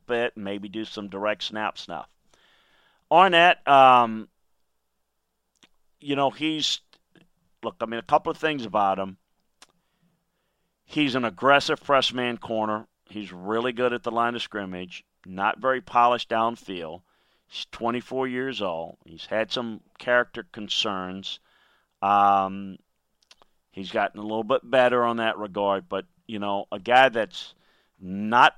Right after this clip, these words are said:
the biggest, not the fastest, not the most productive, that's a little bit older, that doesn't run all that well, to be picked nineteenth is a little bit surprising. Of course, Henry Ruggs is off the charts fast, explosive, and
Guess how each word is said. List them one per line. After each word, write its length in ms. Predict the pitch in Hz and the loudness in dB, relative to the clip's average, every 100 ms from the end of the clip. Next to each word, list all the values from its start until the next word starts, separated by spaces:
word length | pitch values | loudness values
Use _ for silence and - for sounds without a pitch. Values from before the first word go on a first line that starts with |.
| - | -8
the 140 | 131 135 | -6 -4
biggest, 640 | 127 117 120 113 - - | -2 -4 -4 -4 -8 -12
not 420 | 87 82 110 117 _ | -14 -2 0 0 _
the 100 | 151 | -8
fastest, 920 | - 135 113 110 - 113 101 - - | -2 2 2 2 -4 -6 -6 -8 -12
not 380 | 92 92 113 - | -12 -6 -6 -6
the 80 | 139 | -4
most 300 | 143 147 - | -2 -2 -4
productive, 800 | 151 120 113 - 107 107 104 95 _ _ _ | -6 0 0 0 -4 -4 -4 -10 _ _ _
that's 200 | 113 98 | -8 -6
a 40 | 104 | -2
little 240 | 123 139 | 0 2
bit 180 | 147 147 | 2 6
older, 640 | 156 147 120 113 107 104 _ _ _ _ | 6 6 2 -2 -4 -6 _ _ _ _
that 160 | 92 - | -18 0
doesn't 220 | 120 127 | 4 4
run 260 | 135 151 143 | 4 2 6
all 220 | 123 110 | 4 4
that 220 | 104 104 | 0 -2
well, 560 | 95 101 101 98 95 - _ _ | -2 -2 0 0 0 -6 _ _
to 80 | - | -14
be 140 | 101 104 | -12 -8
picked 280 | 120 92 | -6 -8
nineteenth 560 | 104 104 98 - 101 92 | -8 -8 -10 -12 -14 -12
is 0 | |
a 300 | 87 _ - | -18 _ -10
little 140 | 104 95 | -8 -8
bit 240 | 90 - | -10 -14
surprising. 580 | 87 - 90 80 80 80 _ _ _ - | -18 -8 -6 -6 -10 -20 _ _ _ -20
Of 80 | 101 | -4
course, 220 | 147 131 | -2 0
Henry 320 | 135 127 123 | -2 -2 -2
Ruggs 420 | 113 113 110 101 95 | 0 2 2 0 -10
is 200 | 92 - | -12 0
off 200 | 120 120 | 4 4
the 100 | 113 | 0
charts 380 | 98 110 107 - | -8 -2 -2 -4
fast, 600 | - 104 107 104 - - _ _ _ - | -4 0 2 0 -4 -14 _ _ _ -10
explosive, 840 | - - 117 107 - 104 98 87 | -8 -2 0 0 0 -4 -6 -10
and 240 | 95 101 | -14 -14